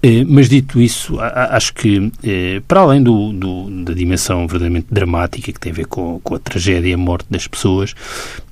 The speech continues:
este texto é relativamente independente daquilo que se passou em Pedrógão. Eh, e o que o texto mostra é que Pedrógão era uma tragédia à espera de acontecer,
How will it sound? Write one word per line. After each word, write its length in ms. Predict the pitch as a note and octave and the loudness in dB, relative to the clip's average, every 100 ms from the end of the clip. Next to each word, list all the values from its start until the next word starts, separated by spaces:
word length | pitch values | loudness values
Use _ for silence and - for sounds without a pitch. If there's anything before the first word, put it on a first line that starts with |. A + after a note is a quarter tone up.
| - | 2
este 360 | C3 - - - - | 2 2 -2 -2 -6
texto 800 | - A#2 A#2 A2 - - B2+ C3+ - | 2 4 6 2 0 2 2 2 0
é 80 | A#2+ | 2
relativamente 480 | A2+ A#2+ B2+ A#2+ C3 | 4 4 6 6 4
independente 760 | A#2+ - B2 A#2 A2+ A#2 A#2+ - - | 2 4 4 4 4 2 -2 -10 -2
daquilo 280 | B2 B2 | 0 0
que 80 | A#2 | -2
se 60 | - | -4
passou 280 | B2+ - A2+ | -6 0 0
em 60 | |
Pedrógão. 500 | A2 B2 A2 F#2 E2+ - - - - - | 0 2 2 0 -6 -12 -16 -14 -14 -6
Eh, 180 | - A2 | 0 0
e 120 | C#3 C3 | 4 4
o 20 | |
que 120 | D3 | 4
o 40 | |
texto 420 | C#3+ D3+ B2+ - B2 | 4 4 4 2 2
mostra 720 | A#2 A2+ A#2 - B2+ B2 - - | 4 4 2 0 2 2 0 0
é 140 | C3 | 0
que 120 | A2+ - | 0 -2
Pedrógão 720 | A#2+ C3 B2+ A2+ A2 F2+ F#2 - | 2 4 4 4 0 -4 -6 -2
era 240 | A2 G2+ | 0 0
uma 240 | G2 F#2+ F2+ - - - | 0 0 -2 -8 -16 -2
tragédia 400 | A2+ G2 A2 G2 | 0 4 4 2
à 40 | |
espera 320 | F#2+ - F#2+ | 0 -2 0
de 120 | F#2 | 0
acontecer, 760 | F#2 - F#2 - - F2+ F2 | -2 -2 -4 -2 -2 -2 -4